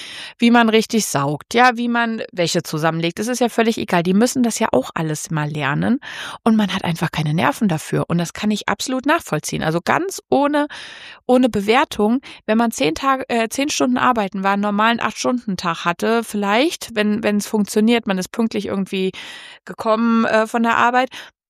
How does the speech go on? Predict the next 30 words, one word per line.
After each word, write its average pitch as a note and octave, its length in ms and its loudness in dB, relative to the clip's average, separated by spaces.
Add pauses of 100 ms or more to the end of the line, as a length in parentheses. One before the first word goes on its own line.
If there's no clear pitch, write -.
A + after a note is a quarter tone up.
Man A3+ 120 -2
fährt A#3+ 220 0
eine A3+ 60 0
Stunde G3 300 2
hin, D#4+ 180 2
morgens C#4+ 340 4
eine A#3 80 -2
Stunde A3+ 240 -4
zurück, B3 240 -6
da B3+ 100 0
hat B3 100 -4
man B3 100 2
noch A#3+ 100 2
zwei C4 220 2
Stunden B3+ 260 0
Zeit. F3 320 -2
Und F#3 180 0
dann D4+ 220 4
dem F4+ 160 -2
Kind F4 260 -2
noch D#4 180 0
was C4 140 -6
beibringen C4+ 500 -4
und G#3+ 80 -2
macht C4+ 220 -4
das A#3 100 -6
bitte G#3 240 -4
so. B3 280 4 (440)
Das - 200 -8
bedeutet, B3+ 840 -2